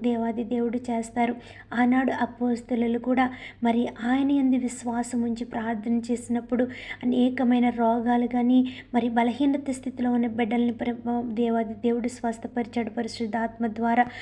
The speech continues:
అలాగే ఇహలోకంలో కూడా అనేక మంది విశ్వాసముతో ప్రార్థన చేసినప్పుడు వారి కుటుంబాల్లో దేవాది దేవుడు గొప్ప కార్యాలు చేస్తున్నాడు.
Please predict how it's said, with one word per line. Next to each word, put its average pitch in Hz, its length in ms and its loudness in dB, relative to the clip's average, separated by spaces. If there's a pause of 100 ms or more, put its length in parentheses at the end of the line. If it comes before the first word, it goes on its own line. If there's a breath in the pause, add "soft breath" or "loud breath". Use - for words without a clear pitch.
(220 loud breath)
అలాగే 233 200 4
ఇహలోకంలో 262 800 4
కూడా 254 240 0 (100)
అనేక 233 320 0
మంది 233 260 0
విశ్వాసముతో 254 760 -2
ప్రార్థన 226 520 -2 (100)
చేసినప్పుడు 233 580 -2 (320 loud breath)
వారి 233 180 4
కుటుంబాల్లో 233 600 0
దేవాది 226 480 0
దేవుడు 233 320 -2
గొప్ప 254 360 -2
కార్యాలు 240 500 -2 (100)
చేస్తున్నాడు. 233 480 0